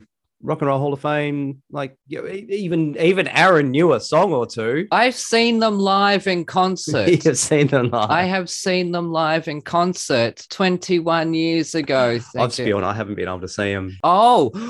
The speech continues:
Speaker 2: oh, Mister. Oh, Aaron knows one song, but I haven't seen A C D C.
Speaker 1: 'Cause I live in, 'cause I live
Speaker 2: You
Speaker 1: in
Speaker 2: live in Perth,
Speaker 1: Perth.
Speaker 2: but they're a Perth band. That's
Speaker 1: Yeah.
Speaker 2: not an excuse
Speaker 1: <laughs>
Speaker 2: this time, mate.
Speaker 1: I know. And they, and if you look at the history, they've hardly ever been here.
Speaker 2: Really?
Speaker 1: They've only been here a handful of times.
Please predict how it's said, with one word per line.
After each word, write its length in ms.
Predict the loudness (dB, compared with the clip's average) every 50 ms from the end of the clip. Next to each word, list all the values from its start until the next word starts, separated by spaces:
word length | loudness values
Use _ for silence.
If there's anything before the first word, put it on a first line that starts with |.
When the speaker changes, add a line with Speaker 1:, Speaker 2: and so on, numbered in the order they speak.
| -6 -2
Speaker 2:
oh, 560 | 0 0 2 2 2 2 2 2 0 -2 -2 -4
Mister. 560 | -2 -4 -4 -4 -6 -6 -4 -2 -2 -2 -2 -6 -18 -18 -8 -2
Oh, 260 | 0 2 2 2 2
Aaron 420 | 2 2 2 2 2 2 2 2 2
knows 280 | 2 2 2 2 0
one 360 | 0 2 2 2 2 0 -2
song, 440 | -6 -4 -2 -2 0 0 -2 -4 -4
but 200 | -4 -4 -4 -2 0
I 140 | 0 0 2
haven't 360 | 2 0 0 0 -2 -4 -4
seen 260 | -2 -2 -2 -2 -2
A 100 | -2 -4
C 140 | -4 -6 -6
D 60 | -4 0
C. 40 |
Speaker 1:
'Cause 200 | 2 2 4 6
I 80 | 6 4
live 260 | 6 6 6 4 4
in, 260 | 4 0 0 0 -6 _ _ _ _
'cause 160 | -2 0 0 2
I 60 | 2
live 140 | 2 4 4
Speaker 2:
You 40 | 6
Speaker 1:
in 60 | 6
Speaker 2:
live 100 | 4 4
in 120 | 4 2
Perth, 380 | 2 2 2 4 6 6 4 2
Speaker 1:
Perth. 80 | 2 0
Speaker 2:
but 140 | 0 2
they're 180 | 2 2 2 2
a 40 | 2
Perth 400 | 2 2 2 2 2 2 0 -2
band. 260 | 0 0 2 2 2 2
That's 300 | 2 2 2 2 2 2
Speaker 1:
Yeah. 40 | 4
Speaker 2:
not 180 | 2 4 2
an 100 | 2 0 0
excuse 560 | -2 -2 -4 -4 0 2 2 2 2 -2 -4
Speaker 1:
<laughs> 40 | 0
Speaker 2:
this 300 | 2 2 2 0 -4 -4
time, 380 | -2 0 2 2 2 0 -2
mate. 180 | -2 0 2 4
Speaker 1:
I 120 | 4 4 4
know. 240 | 6 6 6 6 6
And 220 | 6 4 2 4
they, 180 | 4 2 2 2 0
and 100 | 0 0
if 120 | 2 2
you 80 | 2 2
look 360 | 6 6 4 4 2 -2 -6
at 120 | -4 0 2
the 100 | 0 2
history, 460 | 4 2 0 0 -2 0 2 2 4
they've 180 | 4 2 0
hardly 440 | 2 0 0 0 2 0 0 -2 0 0
ever 200 | 0 0 -2 -4
been 220 | -2 0 0 0
here. 240 | -2 -2 -4 -4 -4
Speaker 2:
Really? 480 | -4 -4 -4 -4 -6 -8 -10 -10 -6 -4
Speaker 1:
They've 160 | -4 -2 -2
only 140 | -2 -2 -2
been 180 | -2 -2 -4 -4
here 160 | -2 -2 -4
a 60 | -2
handful 300 | -4 -4 -4 -6 -8 -12 -14
of 60 | -8
times. 360 | -4 0 0 0 0 -2 -6